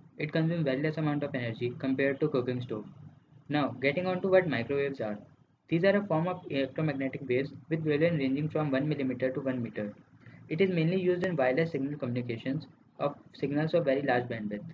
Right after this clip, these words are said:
These waves are absorbed and converted into heat by water, fats and sugar molecules.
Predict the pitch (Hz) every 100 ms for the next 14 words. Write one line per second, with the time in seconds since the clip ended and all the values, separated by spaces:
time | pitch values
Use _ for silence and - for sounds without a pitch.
0 | - - _ _ - 127 160 165 190 180
1 | 196 175 123 139 151 165 160 147 127 127
2 | 151 156 156 123 123 135 139 143 127 120
3 | 143 151 123 131 131 151 147 127 123 117
4 | 107 110 107